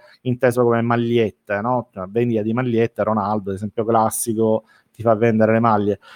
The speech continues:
ma anche con giocatori con i quali si condividono alcune battaglie. Ha citato proprio McKennie, tra l'altro, stesso Andrea Agnelli,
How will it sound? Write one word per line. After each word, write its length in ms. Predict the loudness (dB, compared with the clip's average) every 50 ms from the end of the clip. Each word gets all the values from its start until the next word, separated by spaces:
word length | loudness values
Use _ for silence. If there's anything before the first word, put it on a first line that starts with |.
| -20 -14 _
ma 140 | 2 4 4
anche 260 | 4 4 4 2 2
con 120 | 2 4 4
giocatori 400 | 4 4 6 6 6 6 6 6
con 80 | 4
i 60 | 4
quali 180 | 4 2 2 0
si 80 | 0 -2
condividono 560 | -2 0 0 0 0 0 2 2 4 2 2
alcune 300 | 2 -2 -4 -4 -4 -2
battaglie. 580 | -2 -2 0 2 4 4 4 4 2 0 0
Ha 100 | -2 -2
citato 320 | -4 -2 0 2 2 4 4
proprio 220 | 4 4 4 4
McKennie, 520 | 4 0 -2 -2 -2 -2 -2 -2 -4 -4 -6
tra 100 | -6 -6
l'altro, 280 | -8 -8 -10 -12 -14
stesso 360 | -12 -12 -14 -14 -12 -10 -10
Andrea 240 | -8 -6 -4 -4 -4
Agnelli, 600 | -4 -4 -6 -6 -8 -10 -10 -6 -4 -4 -4 -4